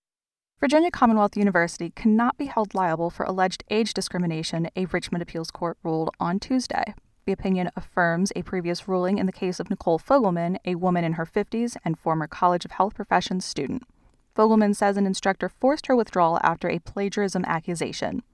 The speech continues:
Those actions, she says, were due to her age and therefore violated the Virginia Human Rights Act.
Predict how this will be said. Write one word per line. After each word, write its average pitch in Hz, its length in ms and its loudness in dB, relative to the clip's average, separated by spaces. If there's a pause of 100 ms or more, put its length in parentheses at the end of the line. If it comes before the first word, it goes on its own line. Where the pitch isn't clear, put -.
(380)
Those 190 220 0
actions, 170 500 2
she - 140 -6
says, 160 480 0
were 208 160 -2
due 226 160 4
to 233 80 2
her 226 160 -2
age 254 420 2
and 233 180 2
therefore 262 540 2
violated 202 480 2
the 185 60 -2
Virginia 185 400 0
Human 175 280 -2
Rights 165 320 -4
Act. - 320 -2